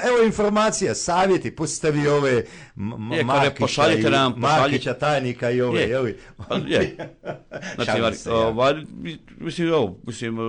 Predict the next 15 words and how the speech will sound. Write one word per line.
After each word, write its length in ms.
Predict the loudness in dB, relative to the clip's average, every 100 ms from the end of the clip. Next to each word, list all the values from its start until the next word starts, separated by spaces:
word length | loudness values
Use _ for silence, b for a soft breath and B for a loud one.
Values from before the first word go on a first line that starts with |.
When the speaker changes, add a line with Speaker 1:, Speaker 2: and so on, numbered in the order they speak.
| -6 -10 -16
Speaker 1:
Da. 280 | -16 -16 -10
Speaker 2:
o 120 | -2 0
moje 240 | 2 2
razmišljanje, 800 | 0 -2 -4 -4 -2 -2 -2 -4 -10 _ b b b b
osobno, 400 | -14 -8 -6 -6
znači, 320 | -6 -8 -6 -4
jer 140 | -2
jedan, 280 | -2 -2 -4
e, 40 | -2 -2 -4 -6 -10 -14 -4
teško 280 | -4 -4
će 120 | -8 -6
se 60 |
neki 200 | -6 -6
svećenik 500 | -6 -6 -4 -6 -8
od 200 | -12 -12